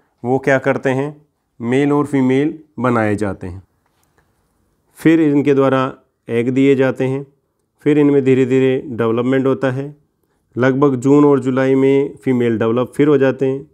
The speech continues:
जून और जुलाई में फिर मेल और फीमेल डेवलप हो जाते हैं और बाद में फिर इनसे अंडे दिए जाते हैं, यानी फीमेल फिर से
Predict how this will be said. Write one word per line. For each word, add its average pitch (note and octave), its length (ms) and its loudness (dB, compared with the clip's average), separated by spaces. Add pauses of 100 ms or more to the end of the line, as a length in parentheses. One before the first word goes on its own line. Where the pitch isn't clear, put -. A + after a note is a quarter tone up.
(120)
जून A#2+ 500 -2
और A#2 300 -2
जुलाई B2 380 0
में B2+ 300 -2 (960)
फिर C#3 200 4
मेल C3+ 280 4
और C3+ 120 2
फीमेल C3 360 0
डेवलप C3 240 0
हो C3 120 -2
जाते B2+ 260 -2
हैं C3 80 0
और B2 140 -2
बाद A2+ 260 -4
में A2+ 120 -2
फिर C3 240 0
इनसे A2+ 280 -4
अंडे A2 380 -6
दिए F#2+ 220 -8
जाते F2+ 300 -16
हैं, F2 200 -18 (920)
यानी B2+ 300 0
फीमेल A2+ 340 -2
फिर D3 200 -2
से C#3+ 340 -4